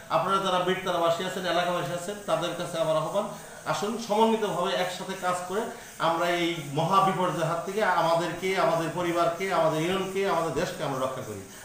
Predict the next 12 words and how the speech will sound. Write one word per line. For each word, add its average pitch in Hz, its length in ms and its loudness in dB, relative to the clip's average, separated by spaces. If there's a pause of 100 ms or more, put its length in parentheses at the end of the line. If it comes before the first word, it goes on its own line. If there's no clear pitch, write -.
(120)
সবাইকে 151 280 2
ধন্যবাদ। 131 360 -2
আসসালামু 131 420 -4
আলাইকুম। 107 420 -8
জয় 131 140 0
বাংলা, 120 260 -4
জয় 117 80 -6
বাংলা। 175 580 -2 (4000)
সম্মানিত, 127 320 -4 (3250)
আমি 123 480 -4 (100)
শফিকুল 120 340 -8
ইসলাম, 117 460 -10